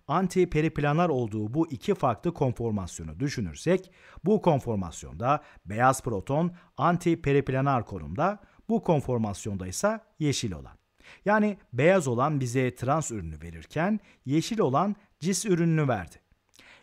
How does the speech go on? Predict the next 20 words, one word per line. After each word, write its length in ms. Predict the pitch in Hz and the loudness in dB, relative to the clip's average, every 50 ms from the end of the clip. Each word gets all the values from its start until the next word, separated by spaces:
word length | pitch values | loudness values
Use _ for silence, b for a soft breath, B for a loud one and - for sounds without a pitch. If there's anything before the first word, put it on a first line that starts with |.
| B - | B 2
İlk 200 | 165 175 175 175 | 2 2 4 4
konformasyonun 920 | 165 151 131 - 131 123 110 110 104 95 - - 107 131 170 180 156 123 | 2 2 2 2 2 2 2 0 -2 -4 -4 -4 -2 0 0 0 0 0
daha 300 | 117 117 107 139 156 143 | -2 0 0 0 0 0
kararlı 440 | - - 123 120 120 110 110 104 98 | 0 -2 0 0 0 0 -2 -4 -4
olduğunu, 480 | 92 87 80 - 76 80 107 139 160 147 | -6 -8 -10 -10 -8 -4 -2 0 0 2
yani 400 | 131 131 135 135 135 135 131 123 B B B B - - | 2 4 4 4 4 2 0 -2 B B B B -4 -2
bu 140 | 190 208 - | 0 0 2
konformasyonun 920 | - 180 170 - - 160 151 139 139 131 120 - 139 135 156 180 190 175 B B B B - | 2 2 2 2 2 2 2 2 2 0 0 0 0 2 2 2 2 0 B B B B -4
daha 240 | 131 120 113 160 151 | -2 0 0 0 0
kararlı 380 | - 131 120 113 110 107 110 127 | 0 0 -2 -2 -2 0 0 2
olduğunu 420 | 131 123 107 101 127 175 233 220 | 2 2 0 0 -2 -2 0 0
biliyoruz. 500 | 196 127 107 87 76 - - - - B B B B - | 0 -2 -2 -4 -6 -10 -16 -18 -18 B B B B -4
Çünkü 440 | - 175 175 156 - 170 160 160 160 | 0 2 2 4 4 2 2 2 0
hacimli 480 | - 120 131 127 131 139 143 147 143 135 | 0 0 0 2 2 2 2 2 2 4
metil 340 | 123 120 117 - 175 170 131 | 2 2 2 0 0 0 0
gruplarımız 640 | 135 131 117 - 113 101 95 110 143 175 175 175 B B B B - 120 | 0 -2 -2 -4 -6 -6 -2 -2 0 -2 -2 -4 B B B B -4 -2
birbirlerine 480 | 123 139 131 147 143 147 147 156 156 | 0 0 2 2 4 4 4 4 4
göre 400 | 139 123 123 127 139 147 143 - - | 2 2 2 2 2 0 -2 -2 0
anti 360 | 147 139 135 120 - - 110 | 2 4 4 4 2 -2 -6
konumdalar. 720 | - - 101 92 87 82 78 76 65 62 - - - - | -6 -6 -4 -4 -4 -6 -8 -10 -12 -16 -16 -20 -20 -20